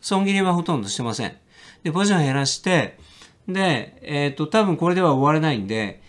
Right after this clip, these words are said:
百二十一のね、後半とかがあると思うんだよ。だから、百二十一の後半とかで売る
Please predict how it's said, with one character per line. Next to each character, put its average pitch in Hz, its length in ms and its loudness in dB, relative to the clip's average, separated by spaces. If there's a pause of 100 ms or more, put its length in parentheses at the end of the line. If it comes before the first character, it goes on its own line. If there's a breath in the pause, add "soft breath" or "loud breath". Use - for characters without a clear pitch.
(200 soft breath)
百 170 320 -2
二 214 200 4
十 175 240 4
一 139 280 0
の 139 220 0
ね、 107 360 -4
後 185 300 2
半 185 280 2
と 185 140 -4
か 151 160 2
が 110 180 2
あ 143 60 4
る 127 80 0
と - 60 -6
思 90 120 -8
う 85 40 -12
ん 82 40 -12
だ - 80 -14
よ。 - 60 -20 (580 soft breath)
だ 165 80 -2
か 156 40 2
ら、 156 40 4
百 156 300 0
二 208 160 2
十 175 160 4
一 156 200 0
の 139 100 -2
後 185 360 2
半 190 240 0
と 190 120 -2
か 180 140 0
で 180 380 -2 (440 soft breath)
売 151 140 8
る 147 280 2